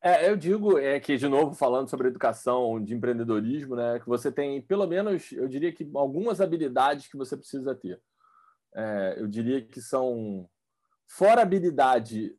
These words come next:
da operação em si, que é a operação do pro-, do negócio principal, que pode ser qualquer coisa, tem habilidades que você vai precisar adquirir.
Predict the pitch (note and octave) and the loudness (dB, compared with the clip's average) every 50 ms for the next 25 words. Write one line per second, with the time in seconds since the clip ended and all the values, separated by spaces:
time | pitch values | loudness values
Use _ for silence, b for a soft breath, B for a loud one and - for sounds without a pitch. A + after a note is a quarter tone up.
0 | _ - A2 G#2 B2 C#3 C#3+ C3 - C#3+ C3+ B2+ A#2 A#2 - - C3+ B2+ B2+ A#2+ | _ -12 -2 2 4 4 4 4 4 2 2 2 2 0 -2 -4 -4 -4 -4 -6
1 | A2 G#2+ - - D3+ D#3+ D#3 - C3+ - A2+ A#2 A2 - - B2 A#2+ A2+ A2+ - | -8 -10 -8 -4 -4 -4 -2 -2 -4 0 0 -2 0 0 2 2 2 2 0 -2
2 | B2+ B2+ B2 A#2 G#2+ - - B2 - A#2+ A2 A#2 B2 A#2+ A2+ A#2 A2 A2 G#2 A2+ | -2 -2 -2 -4 -6 -6 -6 -6 -6 -6 -8 -10 -8 -4 -4 -2 -2 -2 0 0
3 | A#2 A#2 - - A2+ G#2+ G#2+ - - - A#2+ C#3+ D3 C#3 - _ _ _ _ _ | -2 -2 -4 -8 -12 -12 -12 -6 -2 0 2 2 0 0 -4 _ _ _ _ _
4 | _ _ _ - A2+ G#2+ C3+ B2 B2 - C3 A2 - A#2 A2+ A#2+ A2 G2+ - C3+ | _ _ _ -14 0 0 2 2 2 0 -2 0 0 -2 -2 -4 -6 -6 -4 -2
5 | D3 D#3 C#3+ B2+ A#2+ - D#3 D#3 D#3 D3+ D#3+ D#3 D#3 B2+ C3+ C#3 C#3+ C#3 - - | -2 -2 -2 -2 -4 -4 -4 -4 -4 -4 -4 -6 -2 0 0 0 0 0 -2 -6
6 | D3+ C#3+ B2 - C3 C3+ B2+ - - - C3+ B2+ B2+ B2 A#2 A#2 - - A#2+ G2+ | -8 -8 -8 -4 -6 -6 -6 -6 -6 -6 -4 -4 -4 -6 -8 -12 -10 -8 -6 -6
7 | F#2 E2+ F2+ | -8 -10 -12